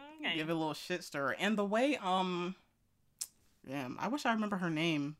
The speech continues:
Speaker 2: the one who's with Vic Mensa, 'cause I, I hate
Speaker 1: I
Speaker 2: to
Speaker 1: have,
Speaker 2: refer to her just
Speaker 1: uh,
Speaker 2: as
Speaker 1: the
Speaker 2: the
Speaker 1: Vic,
Speaker 2: man's,
Speaker 1: I know.
Speaker 2: uh,
Speaker 1: I don't remember
Speaker 2: <laughs>
Speaker 1: her
Speaker 2: as,
Speaker 1: name
Speaker 2: like,
Speaker 1: for nothing. But she wasn't
Speaker 2: yeah,
Speaker 1: really
Speaker 2: like
Speaker 1: in the show. She was just like, "Yeah, I went on vacation with my man," and then she, like, kinda popped in and popped out.
Speaker 2: Oh, 'cause then when, like,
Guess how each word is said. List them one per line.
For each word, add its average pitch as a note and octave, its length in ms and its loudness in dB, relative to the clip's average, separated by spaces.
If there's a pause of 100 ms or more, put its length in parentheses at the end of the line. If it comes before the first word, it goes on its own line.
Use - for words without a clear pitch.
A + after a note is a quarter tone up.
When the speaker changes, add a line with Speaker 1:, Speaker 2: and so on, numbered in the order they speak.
(160)
Speaker 2:
the D3 80 -4
one D3 160 0
who's D3+ 180 0
with D3 140 -2
Vic C#3+ 140 -2
Mensa, C#3+ 380 -2 (180)
'cause D#3 100 -10
I, C#3 140 4
I - 20 4
hate C#3 140 -2
Speaker 1:
I A#3 240 12
Speaker 2:
to B3+ 60 12
Speaker 1:
have, A3+ 120 6
Speaker 2:
refer D#3 180 2
to C#3+ 120 2
her C3+ 240 2
just G#3 260 4
Speaker 1:
uh, - 60 4
Speaker 2:
as C#3 80 4
Speaker 1:
the C3 60 -2
Speaker 2:
the C3+ 40 -2
Speaker 1:
Vic, C3 100 2
Speaker 2:
man's, C#3 380 2
Speaker 1:
I G3 140 12
know. G3 160 0
Speaker 2:
uh, B2+ 440 2 (320)
Speaker 1:
I B3+ 120 12
don't C#4+ 160 12
remember B3 160 4
Speaker 2:
<laughs> - 20 6
Speaker 1:
her F#3+ 60 10
Speaker 2:
as, F3+ 60 8
Speaker 1:
name A3 80 6
Speaker 2:
like, G#3+ 140 6
Speaker 1:
for G#3 120 -2
nothing. F#3+ 420 -4
But A#3+ 100 6
she G4 100 12
wasn't A#4+ 240 8
Speaker 2:
yeah, G3+ 80 4
Speaker 1:
really D3+ 160 8
Speaker 2:
like B3+ 80 8
Speaker 1:
in D4 40 0
the C#4 80 6
show. C4 300 2
She C#4 140 -4
was D4 140 -4
just C4+ 120 -10
like, B3 180 4
"Yeah, C4 140 8
I B3 160 12
went B3 160 2
on A#3+ 160 0
vacation A#3+ 340 -4
with A3 60 -8
my G#3 80 -2
man," G3+ 100 -4 (100)
and G#3+ 120 -6
then G#3+ 80 -2
she, A#3+ 100 -4
like, A3 160 2
kinda G3+ 160 2
popped F#3+ 320 4
in F#3 100 -4
and E3+ 80 -8
popped E3+ 280 -6
out. D#3+ 320 -4 (340)
Speaker 2:
Oh, A2+ 260 -4
'cause F3+ 140 0
then F3+ 300 4
when, D#3 180 4
like, B2+ 340 0